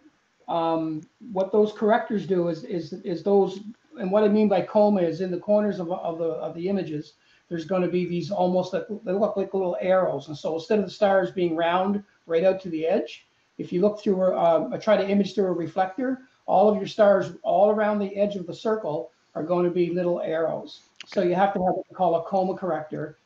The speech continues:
to fix that. So what he may be talking about, and again, I'm just assuming this, but what he may be talking about is that corrector, instead of buying a separate coma corrector, having it built right into your telescope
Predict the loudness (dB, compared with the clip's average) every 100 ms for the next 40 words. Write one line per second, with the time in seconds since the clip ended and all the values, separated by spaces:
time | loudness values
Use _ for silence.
0 | _ -6 -2 -2 -2 -4 -4 -6 -16 _
1 | _ 0 2 2 4 4 6 6 4 4
2 | 4 2 0 -4 -2 -2 -2 0 2 2
3 | 0 -4 -8 -2 0 0 -2 -6 -6 -4
4 | -4 -8 _ _ -4 -2 0 0 0 0
5 | 2 2 0 -2 2 2 2 -2 0 0
6 | -2 -10 _ _ _ -2 0 0 2 2
7 | 2 0 0 0 -2 -6 -2 -2 0 2
8 | 2 2 0 0 -2 -4 -2 -2 -2 -2
9 | -4 -4 -6 -10 -12 _ -2 0 0 0
10 | 0 0 0 0 0 0 -4 -2 -2 -2
11 | -2 -2 -2